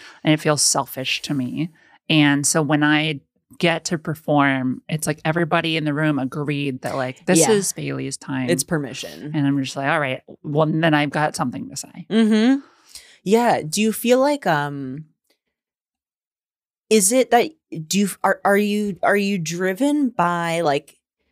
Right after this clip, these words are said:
Speaker 2: not, like, I don't mean agenda in a, in a neg-, like, in any sort of negative way, but, like, do,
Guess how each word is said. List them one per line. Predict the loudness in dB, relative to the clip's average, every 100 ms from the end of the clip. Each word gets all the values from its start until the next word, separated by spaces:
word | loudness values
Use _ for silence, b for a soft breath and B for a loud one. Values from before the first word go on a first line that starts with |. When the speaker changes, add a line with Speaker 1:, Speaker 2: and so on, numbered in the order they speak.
| b b b b b b -2
Speaker 2:
not, | -2 -2 0
like, | 0 2
I | 0
don't | 0 0
mean | 0 2
agenda | 0 2 0 2 2 2 0 -2
in | -2 0 2
a, | 0 -2 -2 -4 -6 B B -2
in | 2
a | 2 2
neg-, | -2 -2 -2 -2 -2
like, | -2 -2
in | -4
any | -6
sort | -4 -4
of | -4 -4
negative | -4 -4 -4 -2
way, | -2
but, | -2 0
like, | 0 -2
do, | -14